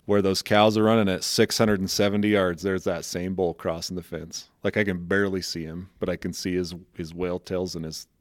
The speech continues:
force and his, like, "That's the guy crossing the fence. Dang it." <sighs> So I actually, and I thought I saw him cross back onto public, so I actually backed out and started to head around, but I just happened to say,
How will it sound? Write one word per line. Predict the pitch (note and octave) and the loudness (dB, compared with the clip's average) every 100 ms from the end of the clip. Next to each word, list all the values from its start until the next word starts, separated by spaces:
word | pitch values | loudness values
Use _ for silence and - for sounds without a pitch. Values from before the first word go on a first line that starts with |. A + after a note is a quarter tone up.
| _ | _
force | - F2+ F2 - | -10 -8 -8 -8
and | E2 | -10
his, | E2 - - - - - | -12 -14 -20 -20 -20 -18
like, | - | -12
"That's | E2 - | -12 -12
the | - | -10
guy | A#2 C3 G#2 _ - | -6 -6 -8 _ -14
crossing | - - - | -12 -10 -10
the | G2+ | -12
fence. | - - - - - _ _ - | -14 -16 -14 -16 -16 _ _ -8
Dang | C3 D#3+ | 0 2
it." | G#2+ - - - | 2 -4 -14 -18
<sighs> | A2+ - - - - - _ _ - | -16 -14 -16 -20 -20 -20 _ _ -2
So | A#2+ | 4
I | A2 | 8
actually, | C3+ - A#2+ G#2 | 8 6 0 2
and | G#2+ | 4
I | A2 | 4
thought | A2+ C3+ | 8 8
I | B2+ | 8
saw | G2 G#2+ A2+ | 6 4 4
him | F2+ | 2
cross | - F#2+ F#2+ | 0 0 0
back | - F#2 F2+ | -2 -2 0
onto | F2+ G#2 | -2 -2
public, | G#2 B2 C3 D3 | -2 -2 0 -4
so | - F#2+ | -2 0
I | F#2 | 2
actually | A#2 - F2+ | 2 0 -4
backed | E2+ E2 E2+ F#2+ - | -6 -6 -6 -6 -6
out | F2 G2 B2 - - _ _ _ _ | -2 -2 -2 -6 -20 _ _ _ _
and | - | -10
started | - G2+ G#2+ E2 | -2 2 2 2
to | |
head | D#2+ G#2 | -2 0
around, | F2 G2 G#2 F2+ | 0 0 0 -2
but | F2 | -2
I | F2+ F2+ | -2 -2
just | F2 A2 - | 0 0 2
happened | G2 G2 G#2+ F#2 | 2 2 0 -2
to | F2+ | -4
say, | - F2+ | -2 -2